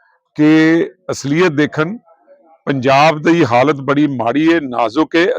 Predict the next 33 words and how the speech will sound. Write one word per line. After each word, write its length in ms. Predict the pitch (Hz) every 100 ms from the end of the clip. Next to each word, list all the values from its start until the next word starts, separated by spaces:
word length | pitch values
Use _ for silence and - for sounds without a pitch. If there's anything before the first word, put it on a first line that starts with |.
| 123
ਬਾਰਡਰ 340 | 101 117 120
ਸਟੇਟ 400 | 120 - 170 170
ਹੈ 160 | 175 170 - _ _ _ _ -
ਔਰ 140 | 156
ਉੱਥੇ 420 | 160 - 165 - 208
ਉਹਨਾਂ 380 | - 151 160
ਨੂੰ 160 | 156 170
ਸੋਚ 380 | - - 151 156
ਸਮਝ 360 | - 151 156
ਕੇ 360 | - 151 151 156 - _ _ _ _ -
ਜਿਹੜਾ 220 | 143 156
ਵੋਟ 380 | 123 113 143 143
ਹੈ 320 | 139 139 165 - _ _ _
ਉਹ 120 | -
ਭਾਰਤੀ 420 | 147 160 127 - 143
ਜਨਤਾ 360 | 139 127 151
ਪਾਰਟੀ 380 | 135 131 127 135
ਨੂੰ 120 | 135
ਪਾਉਣ, 380 | - 131 147 170 - _ _ _ _
ਕਿਉਂਕਿ 260 | 135 151
ਭਾਰਤੀ 420 | 139 151 131 113
ਜਨਤਾ 380 | 165 165 147 170
ਪਾਰਟੀ 560 | 156 143 139 - 175 170
ਇੱਕ 160 | - -
ਐਸੀ 260 | - 135 165
ਪਾਰਟੀ 380 | 160 135 131 156
ਹੈ 60 |
ਕਿ 140 | 156 165
ਜਿਹੜੇ 320 | 131 151 160
ਪੰਜਾਬ 640 | - 147 123 113 127 135
ਦੀ 100 | 131
ਸੁਰੱਖਿਆ 500 | 151 - 131 - 151
ਵਾਸਤੇ, 500 | 156 214 - - 170